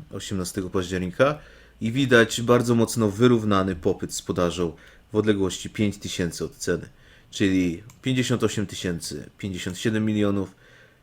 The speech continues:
a tutaj analogicznie sześćdziesiąt siedem tysięcy, sześćdziesiąt trzy miliony, tutaj dwadzieścia sześć, tutaj trzydzieści dwa, także różnicy jest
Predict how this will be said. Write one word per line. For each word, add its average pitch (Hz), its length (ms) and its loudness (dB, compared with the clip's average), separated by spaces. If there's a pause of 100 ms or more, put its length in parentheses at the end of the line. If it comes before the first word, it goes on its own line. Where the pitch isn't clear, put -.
(140)
a 123 200 -4
tutaj 92 460 2
analogicznie 95 540 -2
sześćdziesiąt 104 360 -4
siedem 95 260 -2
tysięcy, 80 640 -8 (180)
sześćdziesiąt 98 600 -6 (120)
trzy - 300 -6
miliony, 92 520 -4 (360)
tutaj 98 300 -2
dwadzieścia 87 460 -6
sześć, 82 320 -6
tutaj 78 260 -10
trzydzieści 104 520 -8
dwa, 90 220 -2
także 82 360 -6
różnicy 92 500 -6
jest - 400 -6